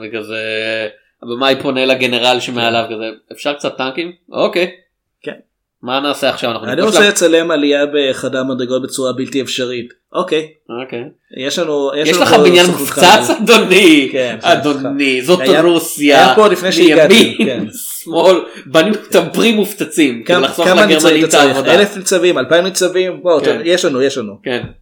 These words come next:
Speaker 1: הגולג פתוח.
Speaker 2: כן.
Speaker 1: והיד רושמת.
Speaker 2: אני חושב שהגולג כבר לא היה קיים בשלב הזה, אבל כן.
Speaker 1: היו גו-, אני בטוח.
Speaker 2: בחמישים ושבע. לא
Speaker 1: בסדר, לא קראו להם גולגים. אה, אז, אז כן.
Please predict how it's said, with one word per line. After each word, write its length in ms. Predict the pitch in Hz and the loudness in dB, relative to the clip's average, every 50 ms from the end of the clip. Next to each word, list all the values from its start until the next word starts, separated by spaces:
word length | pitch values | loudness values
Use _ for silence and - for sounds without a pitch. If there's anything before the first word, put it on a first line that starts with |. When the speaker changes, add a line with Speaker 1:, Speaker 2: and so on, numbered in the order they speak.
| _ _ | _ _
Speaker 1:
הגולג 400 | - 123 117 117 131 143 156 160 160 | -12 -8 -6 0 2 4 4 4 2
פתוח. 500 | - 156 143 135 120 110 104 - - - _ | -2 -8 -6 -6 -6 -6 -6 -10 -14 -16 _
Speaker 2:
כן. 220 | - 131 113 110 123 | -10 -10 -8 -8 -6
Speaker 1:
והיד 280 | 120 120 120 123 127 127 | -4 -2 0 0 0 -2
רושמת. 500 | 123 120 120 - 104 90 101 107 - - - - _ _ _ _ _ - - - - _ _ _ - | -4 -6 -8 -8 -10 -10 -12 -14 -16 -16 -20 -20 _ _ _ _ _ -20 -20 -20 -20 _ _ _ -12
Speaker 2:
אני 80 | - 127 | -10 -8
חושב 140 | - - 156 | -6 -4 -4
שהגולג 420 | - 185 143 127 127 127 135 127 | -4 -4 -4 -4 -4 -4 -6 -6
כבר 140 | 120 135 131 | -6 -6 -6
לא 80 | 131 | -4
היה 120 | 127 127 123 | -4 -4 -4
קיים 180 | - 135 123 | -4 -4 -4
בשלב 380 | 120 123 - 139 127 123 127 117 | -6 -6 -6 -6 -6 -6 -8 -10
הזה, 260 | 120 110 127 147 151 | -10 -6 -4 -4 -2
אבל 160 | 175 143 127 - | -2 -4 -6 -10
כן. 200 | - - 127 113 117 - _ _ _ _ | -12 -12 -12 -12 -14 -16 _ _ _ _
Speaker 1:
היו 340 | 269 240 233 247 233 226 269 285 - | -20 -20 -20 -18 -14 -14 -14 -14 -12
גו-, 200 | 185 - - - - | -10 -10 -10 -10 -12
אני 120 | - - - - - | -16 -20 -20 -20 -20
בטוח. 180 | _ - - - | _ -20 -16 -14
Speaker 2:
בחמישים 400 | 123 - 127 127 123 - 247 339 | -12 -10 -10 -8 -8 -8 -8 -8
ושבע. 400 | 330 196 - 147 139 131 110 92 87 95 - _ _ _ _ _ _ _ _ _ - - | -8 -6 -4 -2 -2 -4 -4 -8 -14 -18 -20 _ _ _ _ _ _ _ _ _ -20 -16
לא 200 | - 127 131 143 | -12 -8 -8 -6
Speaker 1:
בסדר, 380 | 135 131 120 110 104 101 92 98 110 - | -6 -6 -6 -6 -8 -8 -10 -12 -12 -4
לא 140 | 110 131 139 - | -2 -2 -2 0
קראו 240 | - 135 131 135 | -2 -2 -2 0
להם 180 | 131 123 120 117 | -2 -2 -2 -4
גולגים. 440 | 107 110 104 98 98 90 95 95 - _ _ _ _ _ _ _ _ _ _ _ _ _ _ _ _ _ _ _ _ - | -8 -10 -10 -10 -10 -12 -14 -18 -20 _ _ _ _ _ _ _ _ _ _ _ _ _ _ _ _ _ _ _ _ -8
אה, 560 | 123 117 117 113 113 113 113 113 113 117 117 113 113 127 123 _ _ _ - | -4 -4 -2 -2 -4 -4 -4 -4 -4 -4 -4 -6 -8 -10 -14 _ _ _ -6
אז, 220 | 127 127 131 147 139 | -6 -4 -4 -4 -2
אז 220 | 147 135 131 - | -4 -4 -4 -4
כן. 260 | - 143 127 113 107 | -4 -2 -2 -2 -2